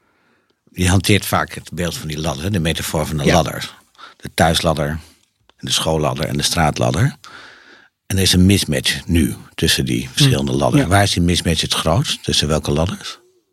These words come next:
Speaker 2: Kijk, die, ik denk dat als je die straatladder even begrijpt als een peergroepladder, dan is die nationaal gezien ook relevanter, hè? Dus kijk, in de grote stedelijke omgeving is die straatculturele, eh, jeugdcultuur relevant voor heel veel jongeren.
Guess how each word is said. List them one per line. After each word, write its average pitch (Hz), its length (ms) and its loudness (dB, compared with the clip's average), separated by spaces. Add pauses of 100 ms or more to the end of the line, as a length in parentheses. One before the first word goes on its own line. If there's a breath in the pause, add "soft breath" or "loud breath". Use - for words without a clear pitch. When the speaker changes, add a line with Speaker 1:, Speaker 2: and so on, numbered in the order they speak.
(240)
Speaker 2:
Kijk, 135 260 0
die, 151 160 0
ik 147 180 -6
denk 170 180 4
dat 147 200 0
als 147 160 0
je 156 80 0
die 131 140 2
straatladder 151 640 0
even 139 340 -2 (100)
begrijpt 139 580 0
als 139 160 -6
een 127 240 -2
peergroepladder, 165 840 2
dan 143 200 -2
is 139 160 -2
die 135 280 -4
nationaal 139 840 2
gezien 135 340 0
ook 123 120 -6
relevanter, 127 600 0
hè? 196 80 0 (520 loud breath)
Dus 139 320 2 (260 loud breath)
kijk, 135 240 -2
in 139 140 -2
de 135 80 0
grote 139 260 0
stedelijke 143 420 0
omgeving 139 520 0
is 131 160 0
die 131 160 0
straatculturele, 156 1080 0
eh, 143 80 2
jeugdcultuur 160 600 2
relevant 151 460 0
voor 147 120 -2
heel 143 140 0
veel 135 100 0
jongeren. 143 340 0